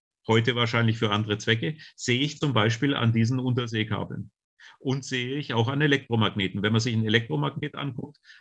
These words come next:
äh, auf dem Autoschrottplatz, der sieht ganz genauso aus, ne? Das, was an dem Kran dranhängt, der die, der die Autos aussaugt.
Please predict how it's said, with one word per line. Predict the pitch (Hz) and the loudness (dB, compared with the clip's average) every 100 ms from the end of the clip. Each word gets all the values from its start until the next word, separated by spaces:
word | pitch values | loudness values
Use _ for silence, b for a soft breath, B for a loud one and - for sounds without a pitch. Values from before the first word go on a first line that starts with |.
| B | B
äh, | |
auf | 117 131 | -2 0
dem | 113 | 2
Autoschrottplatz, | 117 147 151 117 113 113 - 131 - - b b - | 2 2 0 -8 -12 -12 -6 -6 -6 -12 b b 0
der | 107 | 2
sieht | 117 117 | 2 0
ganz | 110 110 | -2 -2
genauso | 139 117 90 95 | -2 -2 -4 -6
aus, | 95 92 - | -8 -10 -6
ne? | 117 | -4
Das, | 151 104 | -2 -2
was | 110 107 | -2 0
an | 101 | -2
dem | 98 | -2
Kran | 101 98 | 0 0
dranhängt, | - 104 104 104 | 0 -2 0 0
der | 101 | 0
die, | 101 98 | 2 0
der | 98 104 | 2 2
die | 110 | 2
Autos | 95 - - | 0 -6 -10
aussaugt. | - 92 - 87 | -10 -12 -12 -16